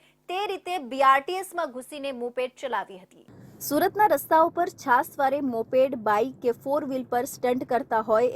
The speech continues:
એવા કિસ્સાઓ સામે આવતા રહ્યા છે અને તેમના વીડિયો સોશિયલ મીડિયા થકી સામે આવતા હોય છે.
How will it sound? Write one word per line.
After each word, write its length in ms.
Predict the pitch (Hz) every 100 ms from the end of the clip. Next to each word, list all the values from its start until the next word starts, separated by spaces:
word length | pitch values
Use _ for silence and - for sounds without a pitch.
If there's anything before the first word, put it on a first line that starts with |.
| 220
એવા 160 | 220 -
કિસ્સાઓ 460 | 233 - 247 233
સામે 340 | - 214 220 240
આવતા 340 | 220 220 185
રહ્યા 260 | 165 151 -
છે 180 | - - - - - - - -
અને 180 | 262 330
તેમના 320 | 294 285 311 262
વીડિયો 340 | 233 233 285 302
સોશિયલ 440 | - 247 - 302
મીડિયા 340 | 254 233 233 240
થકી 260 | 247 - 269
સામે 340 | - 208 233 254 -
આવતા 340 | 196 196 190
હોય 240 | 185 160
છે. 140 | -